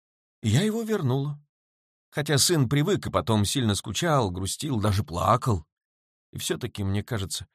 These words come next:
правильно я его в том возрасте для Игорька взяла. Сколько он у нас пробыл? Год? Полтора? Чуть больше года, кажется.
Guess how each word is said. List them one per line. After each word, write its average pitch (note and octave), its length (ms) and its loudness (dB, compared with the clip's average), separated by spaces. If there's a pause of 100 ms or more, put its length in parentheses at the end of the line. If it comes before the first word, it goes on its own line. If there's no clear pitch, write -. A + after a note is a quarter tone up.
(460)
правильно F#2+ 440 2
я F2+ 260 -2
его F2+ 200 -2
в - 80 -8
том F#2 240 0
возрасте G2 480 -2
для F2 220 -2
Игорька F#2 380 -4
взяла. F2 380 -6 (680)
Сколько G#3+ 340 -4
он F#2+ 160 0
у G2+ 80 0
нас F#2+ 220 -4
пробыл? D2+ 340 -6 (220)
Год? G#3+ 280 0 (240)
Полтора? B2+ 400 -4 (580)
Чуть A#3 180 -4
больше G#3 280 4
года, C3 280 4
кажется. - 400 -6